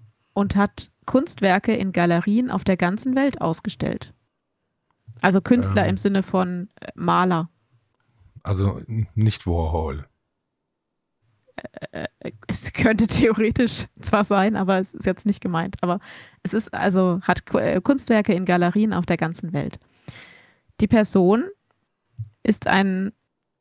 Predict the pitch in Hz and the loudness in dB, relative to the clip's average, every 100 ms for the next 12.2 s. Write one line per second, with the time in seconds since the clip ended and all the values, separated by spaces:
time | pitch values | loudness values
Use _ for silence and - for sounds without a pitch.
0 | _ - - 190 - _ _ _ _ _ | _ -8 -6 -6 -10 _ _ _ _ _
1 | _ _ _ _ _ _ _ _ _ _ | _ _ _ _ _ _ _ _ _ _
2 | 175 175 170 180 185 - - 214 226 226 | -2 0 0 -2 -4 -2 0 -2 -2 -4
3 | - 202 - 202 190 180 165 156 170 - | -2 -2 0 -2 -2 -4 -4 -4 -2 0
4 | 240 220 160 165 156 170 170 180 202 208 | 0 0 0 -2 -2 -4 -2 -2 -2 -2
5 | 269 _ _ - - _ _ 117 107 98 | -4 _ _ -20 -20 _ _ 0 0 0
6 | - 202 185 92 98 - 190 101 98 - | 2 4 4 4 4 4 4 4 4 2
7 | 92 104 - 104 - - 104 - - 127 | 2 2 2 2 2 0 0 0 0 2
8 | 208 220 202 233 87 87 87 - - - | 2 2 2 2 0 -2 -8 -12 -18 -4
9 | 453 - - - 101 104 - 113 113 247 | -2 0 0 2 0 0 0 0 0 2
10 | 113 247 90 254 247 254 - 233 220 - | 4 4 4 4 4 4 4 2 2 2
11 | 254 - - 196 220 - - - 196 190 | -2 0 2 2 2 0 -6 -2 2 2
12 | 185 | 0